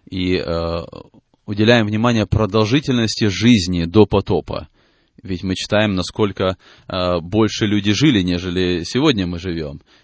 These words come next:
Вот мы читаем о, об Адаме, мы читаем о Мафусале, который прожил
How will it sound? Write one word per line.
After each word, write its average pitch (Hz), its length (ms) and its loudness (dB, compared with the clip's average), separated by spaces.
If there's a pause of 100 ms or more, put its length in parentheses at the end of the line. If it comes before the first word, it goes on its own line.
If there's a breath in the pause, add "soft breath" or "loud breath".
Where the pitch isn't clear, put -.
Вот - 140 -14
мы 73 120 -10
читаем 80 380 -6
о, 80 140 -8
об 80 300 -6
Адаме, 101 720 0
мы 80 120 -6
читаем 80 460 -8
о 80 80 -8
Мафусале, 104 640 0
который 92 400 -4
прожил 92 440 -6